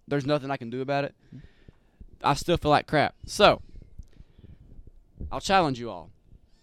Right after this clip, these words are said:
If you struggle showing up to the gym, I watched a TikTok video on this the other day. Set an alarm,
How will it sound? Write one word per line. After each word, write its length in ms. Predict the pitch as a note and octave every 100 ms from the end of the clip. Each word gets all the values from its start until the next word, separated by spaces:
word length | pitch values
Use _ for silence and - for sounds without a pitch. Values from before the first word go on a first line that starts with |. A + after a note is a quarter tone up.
| _ _ - -
If 160 | -
you 240 | A2+ A#2+ A#2+
struggle 500 | - D3 E3 F3+ G3
showing 440 | F3 - D#3+ E3 D#3
up 140 | D#3
to 100 | D3
the 100 | D#3+
gym, 420 | C3+ A#2+ G2+ A#2 _ _ _ _ _
I 100 | A#2+
watched 280 | B2+ C#3 -
a 60 | B2+
TikTok 360 | - - A2+ F#2
video 200 | G#2 G2
on 80 |
this 160 | G2 F#2
the 80 | F#2
other 80 | F2
day. 240 | E2 F#2+ _ _ _ _ _
Set 280 | - - D3+
an 60 | F3
alarm, 600 | D#3+ C#3+ C#3 C#3 C3+